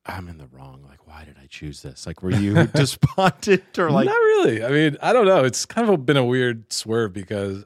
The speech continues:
Speaker 2: I was actually pretty happy. I mean, the job was good and working with kids is fun, and it was, like, an interesting and, like, pretty stimulating job, so I wasn't bored or anything. Um, it was just later, I just, something else was calling me more. It wasn't like, "I gotta get away from this."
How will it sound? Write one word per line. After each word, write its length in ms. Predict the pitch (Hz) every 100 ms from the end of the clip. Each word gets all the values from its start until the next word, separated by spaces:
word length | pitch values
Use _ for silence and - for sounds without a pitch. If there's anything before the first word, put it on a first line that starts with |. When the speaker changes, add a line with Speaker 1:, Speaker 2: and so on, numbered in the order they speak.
| _
Speaker 2:
I 120 | 143
was 200 | 196 220 - -
actually 340 | 170 - 175
pretty 240 | - 165
happy. 360 | 120 151 135 104
I 20 |
mean, 120 | 101
the 60 | 104
job 180 | 107 139
was 100 | 143
good 300 | 101 95 135
and 180 | 110 92 _ _ _ _ _ _
working 160 | 113 123
with 100 | 101
kids 200 | 110 117
is 120 | 110
fun, 500 | - 104 123 135 120
and 360 | 98 95 92 95
it 240 | 101 98
was, 160 | 101 104
like, 180 | 98
an 120 | 95 98
interesting 560 | 104 113 104 - 104 95
and, 240 | 92 104
like, 140 | 110 95 _
pretty 160 | 107
stimulating 480 | - 107 101 90 73
job, 320 | 98 139 92
so 120 | -
I 60 | 95
wasn't 280 | 113 90 82 -
bored 400 | 101 139 85 90
or 40 | 87
anything. 320 | 85 - 92 _ _ _ _ _ _ _ _ -
Um, 640 | 104 98 92 87 85 82 -
it 80 | 147
was 80 |
just 240 | 123 170 135
later, 560 | 123 131 131 120 110
I 160 | 110 104
just, 300 | 101 107 -
something 280 | 139 117 110
else 160 | 110
was 80 | -
calling 340 | - 117 104 101
me 120 | 92
more. 480 | 92 107 95 - 82
It 80 |
wasn't 260 | 107 101 98
like, 160 | 95 87
"I 60 |
gotta 220 | 87 98 90
get 160 | 92
away 200 | 80 92
from 220 | 92 80
this." 360 | 80 92 -